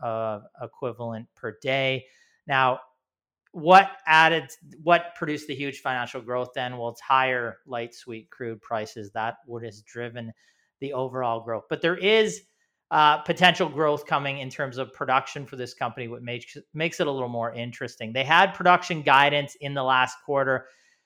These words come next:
Production was expected to average between fifty-three and fifty-five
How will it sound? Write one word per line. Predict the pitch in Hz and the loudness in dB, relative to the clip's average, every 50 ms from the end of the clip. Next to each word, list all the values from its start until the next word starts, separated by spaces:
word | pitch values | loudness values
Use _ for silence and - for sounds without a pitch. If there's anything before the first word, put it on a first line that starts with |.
| _ _ | _ _
Production | - 165 170 185 185 185 208 202 | 2 6 6 8 6 6 0 -2
was | 185 170 151 | -2 -2 -4
expected | 165 - - - - - 170 180 180 175 - - - 185 185 175 180 | -6 -8 -10 -10 0 4 6 6 6 4 0 -6 -6 -4 -4 -2 -2
to | - - | -4 -2
average | 139 143 143 143 139 151 160 147 135 - - | 2 4 4 4 4 2 0 -2 -4 -8 -12
between | 143 - - 156 135 127 117 | -14 -12 -10 -10 -10 -10 -8
fifty-three | - - 156 156 - - 165 151 - - - 151 151 151 147 143 | -6 -4 -4 -4 -4 -8 -12 -12 -12 -10 -6 -4 -2 -2 -2 -2
and | 123 123 123 | -4 -6 -6
fifty-five | - 156 143 - - 147 - _ 147 139 139 135 131 | -8 -8 -8 -8 -10 -14 -8 _ 2 2 2 2 2